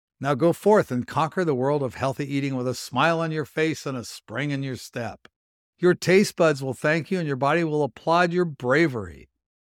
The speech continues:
Stay strong, stay humorous, and may your fitness journey be filled with epic victories. And may you move well, stay healthy, and be happy.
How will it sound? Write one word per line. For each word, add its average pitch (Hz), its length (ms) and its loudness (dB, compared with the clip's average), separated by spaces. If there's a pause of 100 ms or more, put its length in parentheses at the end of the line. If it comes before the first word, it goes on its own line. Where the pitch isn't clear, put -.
(220)
Stay - 380 -2
strong, 170 600 0
stay 160 360 2
humorous, 151 540 0
and 147 100 -4
may 151 120 -2
your 143 140 -2
fitness 190 400 -4
journey 151 280 -6
be 139 180 -4
filled 147 560 0 (280)
with 160 240 -4
epic 160 320 -2
victories. - 920 -4 (380)
And 175 140 2
may 196 100 6
you 185 180 4
move 180 320 6
well, 123 280 2
stay 208 340 2
healthy, 156 400 0
and 127 100 -2
be 156 200 2
happy. 180 540 -2